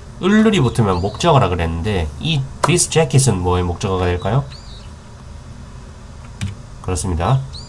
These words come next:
이 재킷은 사는 거의 목적어죠. 이 재킷을 산다.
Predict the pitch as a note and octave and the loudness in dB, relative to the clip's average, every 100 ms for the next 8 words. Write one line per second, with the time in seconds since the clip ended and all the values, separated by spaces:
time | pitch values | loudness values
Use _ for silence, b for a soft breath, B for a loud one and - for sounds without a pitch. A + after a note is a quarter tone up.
0 | - F3 E3 F3+ - C3+ C3 - - F#3 | -4 0 2 0 0 4 4 4 4 6
1 | A3+ A#3 D#3+ F#2+ F2 G2+ E2+ E2 D2+ - | 8 10 8 6 2 0 0 0 -4 -6
2 | - - - - - - D3+ D#3 C3 C3 | -12 -14 -16 -16 -16 -10 0 4 4 4
3 | - F#3+ A3 A#3 D3 C#3 C3 E2+ | 4 6 4 4 4 6 6 4